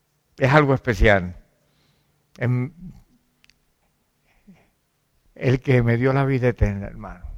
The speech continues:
Cuando más perdido estaba yo, encontré a Cristo Jesús y me ha dado la vida eterna, me ha dado la salvación.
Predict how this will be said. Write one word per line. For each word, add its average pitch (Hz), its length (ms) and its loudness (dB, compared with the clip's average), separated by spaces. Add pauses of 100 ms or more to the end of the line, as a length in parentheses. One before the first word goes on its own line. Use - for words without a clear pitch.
(460)
Cuando 107 260 -6
más 120 300 -4
perdido 117 680 -4
estaba 117 480 -6
yo, 113 280 -2 (1500)
encontré 113 540 -4
a 107 60 -6
Cristo 107 420 -10
Jesús 101 420 -14
y 107 60 -16
me 110 100 -6
ha 117 60 0
dado 113 260 -2
la 107 100 -4
vida 107 220 -4
eterna, 113 580 -8 (320)
me 110 120 -2
ha 107 80 -2
dado 110 260 -2
la 104 160 -8
salvación. 104 920 -8